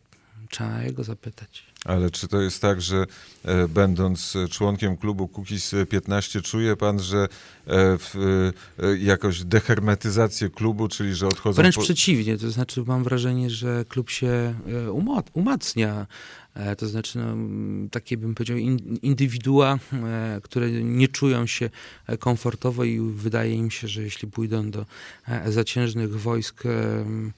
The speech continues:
Speaker 1: e, innych klubów parlamentarnych, gdzie się łamie kręgosłupy jak zapałki, e, będą czuli się bardziej komfortowo, to się mylą. No to jest naiwność, no ale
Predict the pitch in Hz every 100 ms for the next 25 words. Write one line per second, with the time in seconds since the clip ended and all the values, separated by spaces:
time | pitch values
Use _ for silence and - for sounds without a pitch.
0 | - - _ - 76 87 - 123 117 107
1 | 117 110 - 117 113 107 107 110 110 104
2 | 104 95 107 - 110 110 107 - 117 110
3 | 107 107 113 110 101 113 117 107 - 135
4 | 135 - - - - 110 117 104 123 120
5 | 113 117 117 117 113 107 117 120 117 131
6 | - 123 127 139 - 190 170 139 160 -
7 | 160 160 - - - - - - - -
8 | _ - 185 165 110 104 107 - - 247
9 | 226 196